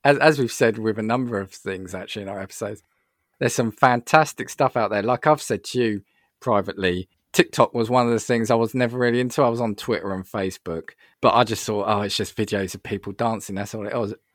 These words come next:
But I've massively, I've got massively addicted to it because it's a short burst, short videos. There's some really creative people on there. And I, I just think it's something fantastic. But then once you start getting hooked on it, or people getting hooked on it, that's then when,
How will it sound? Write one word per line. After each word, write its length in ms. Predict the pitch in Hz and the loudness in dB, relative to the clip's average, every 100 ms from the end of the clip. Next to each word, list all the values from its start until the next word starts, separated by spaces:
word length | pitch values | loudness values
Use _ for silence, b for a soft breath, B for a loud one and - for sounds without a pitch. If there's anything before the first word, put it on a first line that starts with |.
| _ | _
But 120 | - 170 | 4 6
I've 160 | - | 6
massively, 460 | 208 - - 156 151 | 4 4 2 2 6
I've 180 | 165 - | 6 8
got 140 | 143 | 4
massively 560 | 151 175 180 131 120 117 | 6 6 4 2 2 4
addicted 460 | 131 165 - 135 | 2 0 -2 -8
to 140 | - 107 | -2 -2
it 120 | 92 | -2
because 240 | 107 117 | -6 -8
it's 160 | 117 110 | -4 -2
a 80 | 110 | -2
short 440 | - 175 185 - | 0 2 2 2
burst, 320 | 110 95 98 | 0 0 -2
short 340 | - 170 170 139 | 0 2 2 2
videos. 460 | 139 113 95 95 B B B | 2 2 -2 -4 B B B
There's 160 | 123 - | -2 0
some 280 | 113 110 | 0 0
really 400 | 135 185 208 160 | 6 10 10 8
creative 800 | 113 - 123 113 110 107 104 101 _ _ _ _ _ - | 2 0 4 4 2 0 -2 -4 _ _ _ _ _ -2
people 420 | 135 139 - 104 | 0 0 -2 -4
on 160 | 87 | -4
there. 260 | 82 73 85 _ _ _ | -10 -12 -14 _ _ _
And 120 | 131 | 8
I, 320 | 180 180 156 | 8 8 6
I 40 | 196 | 6
just 260 | 160 104 | 4 -2
think 160 | 117 95 | -2 -4
it's 120 | 85 | -4
something 280 | - 110 95 | -4 -4 -6
fantastic. 640 | - 101 - 170 - 117 | -4 -4 0 0 0 -4
But 100 | - | -2
then 160 | 117 127 | -2 2
once 240 | 151 180 | 0 0
you 60 | 165 | -4
start 340 | - 147 117 | 2 4 4
getting 320 | - 113 107 113 | 2 0 -2 -4
hooked 360 | 110 139 - | -2 -2 -2
on 120 | 120 | -4
it, 140 | 101 95 | -4 -4
or 100 | 110 | -6
people 360 | - 123 117 117 | -2 -4 -4 -6
getting 220 | 110 104 | -6 -4
hooked 260 | 123 - | -6 -6
on 100 | 110 | -8
it, 120 | 98 - | -6 -2
that's 260 | 117 - | -2 -2
then 240 | 117 117 113 | -6 -4 -2
when, 340 | 107 104 104 | -2 -2 -6